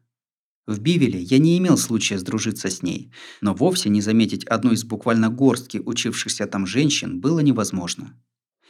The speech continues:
Вскоре после нашего выпуска В М С стали принимать на должности по боевой специальности женщин-пилотов. Кара,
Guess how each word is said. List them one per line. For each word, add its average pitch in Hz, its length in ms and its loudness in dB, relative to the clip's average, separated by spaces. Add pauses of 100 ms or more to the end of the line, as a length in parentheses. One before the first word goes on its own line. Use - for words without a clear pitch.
(140)
Вскоре 120 380 2
после 117 260 -2
нашего 113 380 2
выпуска 110 720 -6
В 110 140 -6
М 135 280 6
С 180 180 -2
стали 151 260 -2
принимать 131 560 6
на 113 100 2
должности 127 500 2
по 120 120 -4
боевой 113 360 0
специальности 123 720 0
женщин-пилотов. 110 1000 -2 (560)
Кара, 147 460 2